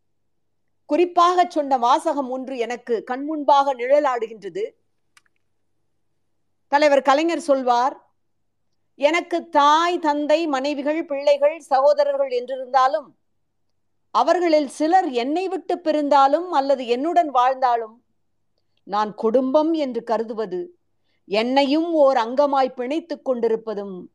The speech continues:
இந்த இயக்கம் ஒன்றை தவிர வேறு ஒன்றும் இல்லை." நெஞ்சுக்கு நீதி கட்டுரையிலே அவருடைய இந்த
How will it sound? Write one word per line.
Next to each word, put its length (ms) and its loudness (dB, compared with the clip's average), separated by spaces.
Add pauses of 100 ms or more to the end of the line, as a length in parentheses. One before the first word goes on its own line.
இந்த 280 -2
இயக்கம் 580 0
ஒன்றை 360 -2
தவிர 340 -2
வேறு 320 -2
ஒன்றும் 440 -8
இல்லை." 400 -4 (1800)
நெஞ்சுக்கு 460 -6
நீதி 280 -6
கட்டுரையிலே 680 -2
அவருடைய 640 -2 (480)
இந்த 520 0